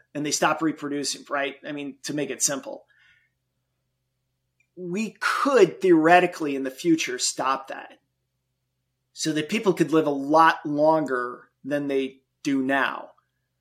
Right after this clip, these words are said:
And, and, and you can even go further with that,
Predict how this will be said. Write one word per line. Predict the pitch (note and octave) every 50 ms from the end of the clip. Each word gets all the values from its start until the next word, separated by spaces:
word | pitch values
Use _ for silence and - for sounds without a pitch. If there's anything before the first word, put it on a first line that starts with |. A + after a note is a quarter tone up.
| _ _ _ _ _ _ _ _ _ _ _ _ _ _ _ -
And, | D#3+ D#3 D#3 - - - -
and, | - F3 F3 F3 - _
and | - F#3 F#3 F#3+
you | G3+ G3
can | - A#3
even | A#3 B3 A#3 G3+ F3
go | E3 F#3 F3+ F3 F3
further | F3 - - - A3 A#3 A#3 G#3+ F3+
with | D#3+ D#3 D3+ -
that, | D#3+ D3+ D3 D3 C#3+ C#3+ -